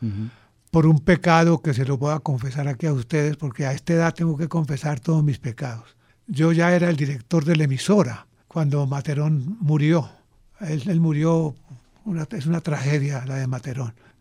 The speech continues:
Speaker 2: Se le enfermó la niña, el remedio que le curaría su enfermedad en el cerebro,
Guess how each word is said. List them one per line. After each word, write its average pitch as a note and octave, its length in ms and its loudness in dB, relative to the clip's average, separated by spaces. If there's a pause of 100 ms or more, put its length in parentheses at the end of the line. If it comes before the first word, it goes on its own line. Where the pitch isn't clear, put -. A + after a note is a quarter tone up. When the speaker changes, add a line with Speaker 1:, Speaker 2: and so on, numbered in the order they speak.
(100)
Speaker 2:
Se E3+ 160 -2
le D3+ 80 2
enfermó D3 340 0
la E3+ 140 2
niña, G3 460 2 (600)
el D#3 240 2
remedio D#3+ 400 4
que E3+ 120 2
le D3+ 120 2
curaría D#3+ 640 4
su D#3 120 4
enfermedad D3 440 2
en F3 80 4
el E3 100 4
cerebro, F3+ 480 4